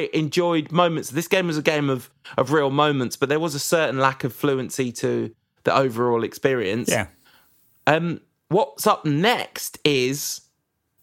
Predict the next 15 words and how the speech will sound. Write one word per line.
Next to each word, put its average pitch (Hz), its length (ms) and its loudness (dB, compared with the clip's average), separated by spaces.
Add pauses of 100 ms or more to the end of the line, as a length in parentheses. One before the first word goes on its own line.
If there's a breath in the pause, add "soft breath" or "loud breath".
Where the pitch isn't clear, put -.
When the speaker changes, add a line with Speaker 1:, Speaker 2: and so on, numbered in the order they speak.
(100)
Speaker 1:
an 160 120 6
Speaker 2:
Extraordinary. 160 500 4
Speaker 1:
all-time, 135 420 2 (280)
yeah, 143 260 2
an 131 100 0
all-time 135 520 2
classic 123 520 0
banger, 120 500 0
<laughs> - 40 -20
basically. 143 640 0
This 151 260 0
is 147 180 -2
just 160 400 0
a - 100 0
banger. 131 280 2